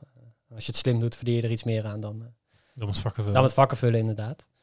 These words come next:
Speaker 1: En, nou ja, vanuit daar zijn we begonnen, nog altijd met de, in ons achterhoofd dat je uiteindelijk studenten met data van advies wilt kunnen voorzien. Nou, als je het linkje vanuit aanwezigheid kijkt naar de eerste honderd dagen van de studie.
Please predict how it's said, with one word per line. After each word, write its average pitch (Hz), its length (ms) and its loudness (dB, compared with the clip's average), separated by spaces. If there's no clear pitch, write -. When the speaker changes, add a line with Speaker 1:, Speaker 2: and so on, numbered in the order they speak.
Speaker 1:
En, 110 160 -6
nou 107 140 -2
ja, 101 60 0
vanuit 131 220 4
daar 139 200 10
zijn 143 160 4
we 143 80 4
begonnen, 151 420 4
nog 143 140 0
altijd 143 260 2
met 139 180 4
de, 143 100 -6
in 147 140 -2
ons 135 140 -2
achterhoofd 127 540 2
dat 127 160 0
je 143 60 -2
uiteindelijk 123 560 0
studenten 127 640 4
met 117 220 -6
data 127 320 6
van 127 160 -4
advies 139 300 -4
wilt 139 140 -4
kunnen 131 220 -4
voorzien. 131 400 -8
Nou, - 160 -20
als - 140 -20
je - 60 -4
het 110 100 -6
linkje 123 340 4
vanuit 127 280 4
aanwezigheid 131 520 4
kijkt 123 260 4
naar 120 120 0
de 123 100 -2
eerste 127 280 -4
honderd 127 240 0
dagen 123 260 2
van 131 100 -6
de 127 60 -6
studie. 147 420 -4